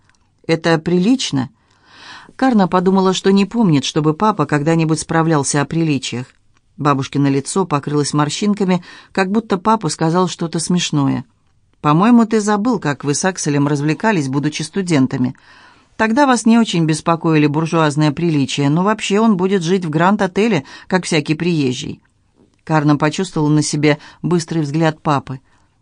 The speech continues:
Ему не нравилось, что она слушает этот разговор. «Мы теперь обычная буржуа». Анна улыбнулась и наклонилась к папе, будто хотела его утешить. «А кто он?» — спросила Карна. Анна и папа переглянулись. «Наш общий друг», —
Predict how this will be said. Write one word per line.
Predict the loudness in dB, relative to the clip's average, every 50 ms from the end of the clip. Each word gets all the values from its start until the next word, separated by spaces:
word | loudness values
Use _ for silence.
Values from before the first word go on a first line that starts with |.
| _ -8
Ему | -6 -2 2 4 4
не | 6 6 6
нравилось, | 6 6 4 2 2 2 2 2 0
что | -2 -4 -2 0
она | 0 2 0
слушает | 0 -2 -4 -6 -6 -4 -2 -2 -2 -2 -2 -4 -8
этот | -8 -6 -6 -6 -4
разговор. | -6 -4 -2 -2 -2 0 0 0 -2 -4 -8 -16 -20 _ _ _ _ _ _ _ _ -8
«Мы | -4 -4 -4 -4
теперь | -4 -6 -4 -2 0 0 0
обычная | 0 0 -2 -4 -4 -2 -2 -2 -2
буржуа». | 0 0 -2 -2 -2 0 0 0 0 0 -2 -6 _ _ _ _ _ _ _ -10
Анна | -4 -2 0 0 2 2
улыбнулась | 2 2 0 0 0 0 0 0 -2 -2 -2 -2
и |
наклонилась | -2 -2 -2 0 0 0 2 2 2 0 0 -2
к | -6
папе, | -4 -2 -2 -2 -2 -2
будто | -2 -2 -4 -4 -6
хотела | -4 -4 -4 -2 -2 -2 -2 0
его | 0 0 0 0
утешить. | 0 -2 -2 -2 -2 -2 -2 -4 -8 -12 -14 -16 _ _ _ _ _ _ _ _ -6
«А | -4 -4 -4
кто | -2 0 2 4 4 4
он?» — | 4 4 2 4 4 2 0
спросила | -4 -4 -2 0 0 0 0 0 0 0
Карна. | 0 0 0 0 0 0 -2 -4 -4 -6 _ _ _ _ _ _ _ _ _ _ _ _ -2
Анна | 2 2 4 4 4 4 2
и |
папа | 2 0 -2 -2 -2 -2
переглянулись. | -2 0 0 0 0 0 0 2 2 2 2 0 0 -2 -6 -8 -12 -18 -20 -20 -20 _ _
«Наш | 0 2 2 2 2 0
общий | -2 -2 -2 -2 -2 0
друг», — | 0 0 -2 -2 -2 -6